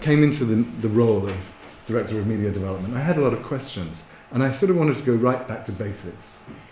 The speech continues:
and just say, you know, what are we doing here? Why are we doing it? What, what's it all about? And where is the impact, that,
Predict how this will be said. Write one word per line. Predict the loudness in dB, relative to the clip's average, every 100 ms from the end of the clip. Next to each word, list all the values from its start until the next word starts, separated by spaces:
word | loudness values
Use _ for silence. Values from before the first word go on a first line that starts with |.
| -20 -6
and | 0
just | 0 0 -4
say, | -4 -2 -4 -8 -18 -20 -20 -14 -2
you | -2
know, | -2 -10 -18 -20 -20 -20 -12
what | -4 0
are | 2
we | 2
doing | 2 2 0
here? | -4 -10 -10
Why | -4 -2 0
are | 0
we | -2
doing | -6 -12
it? | -14 -20 -20 -20 -12 -12
What, | -10 -8
what's | -6 -6 -6
it | -4
all | -4 -6
about? | -8 -10 -12 -16 -20 -20 -20 -8
And | -2
where | 0 2 0
is | -2
the | -4
impact, | -4 -4 -8 -10 -10
that, | -8 -8 -10